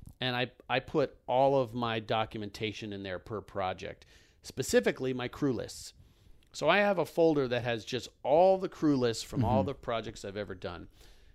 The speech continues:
Speaker 1: Because how often is it, you know, I'm on a project and we're like, "Oh, we need, we need a second A C. You know anybody?" Or, "We need a
Speaker 2: Right.
Speaker 1: new craft service person." I'm like, "Oh, yeah, I worked with a great person. I can't remember who they are or how to get in touch with them."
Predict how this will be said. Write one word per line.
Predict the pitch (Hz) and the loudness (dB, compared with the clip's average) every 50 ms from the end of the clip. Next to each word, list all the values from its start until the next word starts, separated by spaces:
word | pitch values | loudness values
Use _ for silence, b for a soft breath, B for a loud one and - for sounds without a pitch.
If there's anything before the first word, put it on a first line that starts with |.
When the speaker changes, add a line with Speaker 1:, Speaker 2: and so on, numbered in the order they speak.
| - - - | -16 -10 -10
Speaker 1:
Because | 120 - - 120 117 113 | -8 -4 -4 -4 -4 -2
how | - 135 131 139 147 | 2 4 6 6 8
often | 147 147 139 - 139 131 | 8 6 6 4 0 -4
is | 131 127 117 | -2 -2 -4
it, | 123 120 113 | -4 -6 -8
you | 117 117 | -8 -8
know, | 113 110 110 | -8 -6 -6
I'm | 120 123 123 | -6 -6 -6
on | 120 113 | -6 -8
a | 107 | -8
project | - - 123 120 120 117 104 117 113 113 - | -8 -4 -4 -2 -2 -4 -4 -6 -8 -8 -8
and | 110 | -8
we're | 113 | -6
like, | 120 117 120 117 | -6 -4 0 4
"Oh, | 151 185 190 180 | 6 6 6 6
we | 156 156 160 | 6 2 2
need, | 160 165 170 180 180 170 160 - - | 2 2 2 4 2 2 0 -4 -6
we | 131 147 | -4 -2
need | 156 165 165 156 | 0 2 2 2
a | 147 139 131 123 | 4 2 2 2
second | - - 165 151 - 139 131 | 2 0 0 0 0 0 -2
A | 123 | -2
C. | 117 - - 160 151 135 123 117 113 | -2 0 2 2 2 2 0 -2 -4
You | 113 110 120 | -6 -6 -6
know | 127 127 135 | -4 -4 -4
anybody?" | 139 127 117 107 104 92 90 90 87 | -4 -4 -4 -4 -4 -4 -4 -6 -6
Or, | 95 | -6
"We | 104 113 123 | -6 -4 -2
need | 135 | 0
a | 101 | 2
Speaker 2:
Right. | 95 95 | 2 2
Speaker 1:
new | 95 131 | 0 -2
craft | - - 131 131 123 - | -2 -2 -2 -2 -2 -2
service | - 127 123 120 120 120 | -4 -8 -8 -8 -10 -12
person." | - 113 104 - - 95 98 - b b b b b b b b b b | -12 -12 -12 -12 -12 -16 -18 -18 b b b b b b b b b b
I'm | 139 | -2
like, | 160 160 156 - | -2 -2 -2 -2
"Oh, | 180 226 214 | -2 0 2
yeah, | 185 180 202 208 185 | 2 4 4 6 6
I | 175 202 | 4 4
worked | 208 196 190 180 - | 2 0 -2 -2 -4
with | 175 160 147 | -4 -4 -4
a | 139 | -4
great | 143 147 143 139 - | -2 -2 -2 -2 -2
person. | - 139 139 139 - 151 151 151 151 - - | -2 -2 -2 -2 -2 -4 -4 -6 -8 -10 -10
I | 139 139 | -12 -8
can't | - 165 151 135 | -4 -4 -4 -4
remember | 135 143 147 135 139 127 | -4 -6 -4 -2 0 0
who | 135 143 135 | 2 2 2
they | 127 127 123 | 2 2 2
are | 120 123 120 113 | 2 2 0 0
or | |
how | 110 117 | -2 -4
to | 113 110 | -6 -6
get | 107 104 | -6 -10
in | 90 - | -10 -6
touch | - 131 123 - - | -4 -4 -4 -4 -6
with | 107 98 | -10 -10
them." | 98 95 98 | -10 -10 -14